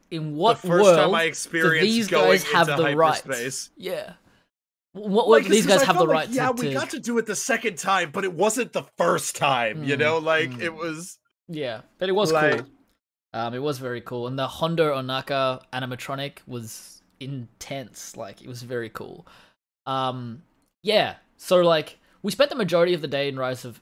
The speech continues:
Speaker 1: it's not in Rise of Resistance, sorry, in, uh, Galaxy's Edge, which is awesome. And there's a
Speaker 2: Understandable.
Speaker 1: video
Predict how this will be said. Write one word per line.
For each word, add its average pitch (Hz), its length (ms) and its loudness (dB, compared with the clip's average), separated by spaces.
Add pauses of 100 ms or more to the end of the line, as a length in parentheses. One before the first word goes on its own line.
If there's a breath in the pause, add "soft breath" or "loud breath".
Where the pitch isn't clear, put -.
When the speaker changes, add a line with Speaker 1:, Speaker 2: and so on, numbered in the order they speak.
Speaker 1:
it's 147 140 -14
not - 380 -10
in 131 80 -6
Rise 120 180 -2
of 113 80 -12
Resistance, 110 340 -14
sorry, 107 200 -12
in, 123 400 -10
uh, 117 320 -4
Galaxy's 123 460 -6
Edge, 110 340 -10 (260 soft breath)
which 131 120 -12
is 127 80 -8
awesome. 131 440 -6 (100)
And 131 340 -4
there's 143 120 -4
a 165 40 -4
Speaker 2:
Understandable. - 0 -
Speaker 1:
video 156 460 0